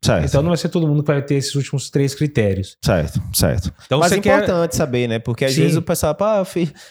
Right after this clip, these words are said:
Speaker 1: no meu caso, eu fiz mestrado e doutorado. Pô, mestrado e doutorado não serve pra nada, <laughs> tirando pra
Speaker 2: <laughs>
Speaker 1: concurso de docente. Não, tá aqui, ó.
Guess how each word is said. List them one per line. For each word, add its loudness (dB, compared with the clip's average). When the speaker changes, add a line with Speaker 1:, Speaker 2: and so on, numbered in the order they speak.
Speaker 1:
no -4
meu 0
caso, -2
eu -2
fiz 0
mestrado -2
e -2
doutorado. 0
Pô, 0
mestrado 0
e -6
doutorado 0
não -4
serve 0
pra -2
nada, 0
<laughs> 0
tirando 2
pra 4
Speaker 2:
<laughs> -
Speaker 1:
concurso -2
de -4
docente. 0
Não, 0
tá -2
aqui, -2
ó. 2